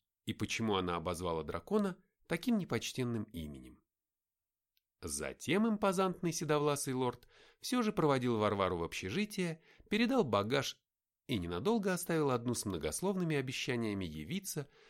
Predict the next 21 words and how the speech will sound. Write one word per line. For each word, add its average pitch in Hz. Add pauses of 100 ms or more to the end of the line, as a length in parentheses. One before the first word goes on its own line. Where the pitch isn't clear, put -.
(100)
чтобы 233
проводить 131
девушку 113
на 85
ужин. 64 (1200)
Познакомившись 80
с -
комендантом 73
общежития, 170 (400)
Варя 233
поднялась 135
к -
себе. 76 (1000)
Ей 80
выделили 170 (340)
чудесную 202
угловую 156
комнату 107
с -
тремя 101
окнами. 87